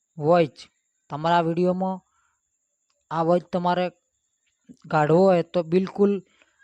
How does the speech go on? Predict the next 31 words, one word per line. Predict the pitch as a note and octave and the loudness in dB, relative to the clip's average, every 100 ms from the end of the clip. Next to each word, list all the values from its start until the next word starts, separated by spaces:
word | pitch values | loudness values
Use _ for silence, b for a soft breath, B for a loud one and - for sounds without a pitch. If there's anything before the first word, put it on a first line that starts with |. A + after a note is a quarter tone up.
| - | -4
બંધ | F3 F#3+ | 0 0
કરી | F#3+ G3 G#3 | 0 0 2
દો | G#3+ G3+ - - | 0 0 -10 -14
અને | F3 - _ _ _ _ | -12 -12 _ _ _ _
ઓકે | F3+ G3 G3+ | -2 -2 -2
કરી | F#3 E3+ D3 | -2 -2 -2
દો. | C#3 C#3+ _ _ _ _ _ _ _ _ _ _ _ | -6 -8 _ _ _ _ _ _ _ _ _ _ _
અને | E3 D#3+ | -14 -6
કદાચ | D#3 D#3+ F3+ - - _ _ _ _ _ _ _ - | -2 2 0 -2 -20 _ _ _ _ _ _ _ -6
તમારે | D#3 F3 F#3 F#3 D#3+ _ _ _ _ _ _ _ _ _ _ _ _ _ _ | -2 0 0 -2 -6 _ _ _ _ _ _ _ _ _ _ _ _ _ _
બધા | D#3+ D3 B2+ E3+ F3+ F#3 D3+ _ _ | -6 -6 -2 0 4 2 0 _ _
આ | E3 | -8
જે | D#3 | -6
કટિંગ | E3 E3+ F#3 F#3 | -2 -2 -2 0
કરેલા | F#3 F#3 F#3 | 0 2 2
વીડિયો | F3+ F#3 E3+ | 4 2 2
છે | E3+ | -2
બધામાં | C#3+ D#3+ F3+ F3+ | 0 -2 -2 0
કરો | F3+ | 2
તો | - | 0
all | D3+ F3 | 0 0
ટાઇપ | F3+ F3+ F3+ | 2 0 0
કરી | - F#3 | 0 0
દો, | F#3+ F#3 b b b _ - | 0 -4 b b b _ -12
તો | D#3 | -2
બધામાં | D3+ D3+ E3 F3+ F3+ F#3 _ _ _ _ | 0 0 -2 -2 -6 -10 _ _ _ _
તમારે | E3 D#3+ E3+ | -10 -4 -2
વી-, | D3+ E3+ E3+ | -2 -6 -8
જે | C3+ F3 | -4 0
અવાજ | D#3+ F3 F3 | 2 2 0
છે | - | -6